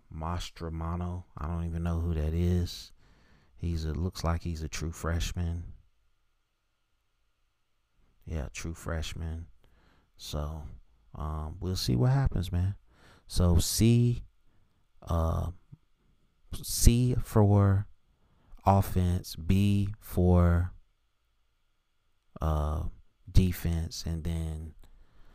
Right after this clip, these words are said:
special teams, I'm gonna have to say C plus. I think, you know, Dante Sheffield.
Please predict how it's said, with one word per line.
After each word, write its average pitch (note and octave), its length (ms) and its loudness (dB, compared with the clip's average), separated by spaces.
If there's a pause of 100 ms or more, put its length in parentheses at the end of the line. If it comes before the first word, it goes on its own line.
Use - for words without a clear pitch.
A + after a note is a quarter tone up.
(140)
special G2 540 0
teams, F#2 540 0
I'm F2+ 160 2
gonna F2 240 2
have E2+ 300 0
to E2+ 80 -4
say E2 760 -2 (800)
C F#2 360 2
plus. - 680 4 (760)
I E2 120 -2
think, F2 320 2 (260)
you F2 140 -4
know, D#2+ 200 -2
Dante F2 800 2
Sheffield. F2+ 1120 0